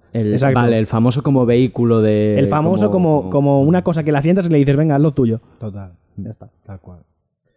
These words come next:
Speaker 1: Está bien, porque como tú lo tuyo nadie lo ve, te podemos traer aquí y no, no. <laughs> Es aquello, haz lo tuyo y
Speaker 3: Total, total.
Speaker 2: Exacto.
Speaker 1: Sí, ¿no?
Speaker 3: Me
Speaker 1: De-
Speaker 3: podéis criticar, me podéis tal.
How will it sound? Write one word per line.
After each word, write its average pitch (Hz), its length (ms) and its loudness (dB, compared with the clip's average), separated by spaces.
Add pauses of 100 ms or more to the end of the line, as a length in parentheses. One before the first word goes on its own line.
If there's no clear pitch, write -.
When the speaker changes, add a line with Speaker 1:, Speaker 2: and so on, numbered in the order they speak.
(120)
Speaker 1:
Está 139 240 -2
bien, 127 240 2
porque 104 300 -4
como 107 460 0
tú 127 180 0
lo 135 160 0
tuyo 127 320 2
nadie 113 240 0
lo 117 100 2
ve, 120 320 0
te 113 100 -4
podemos 104 300 -4
traer 110 260 0
aquí 110 420 0
y - 20 0
no, 98 440 -2
no. 107 200 -4 (320)
<laughs> - 640 -4
Es 127 120 0
aquello, 131 380 2
haz 127 80 0
lo 139 140 0
tuyo 123 420 0
y 104 240 -4 (220)
Speaker 3:
Total, 113 340 -4
total. 123 60 0
Speaker 2:
Exacto. 147 280 -2
Speaker 1:
Sí, 123 100 0
¿no? 117 280 2
Speaker 3:
Me 110 80 0
Speaker 1:
De- 104 60 -2
Speaker 3:
podéis 92 260 -6
criticar, 110 640 -12
me 107 180 -12
podéis 101 360 -16
tal. 101 220 -20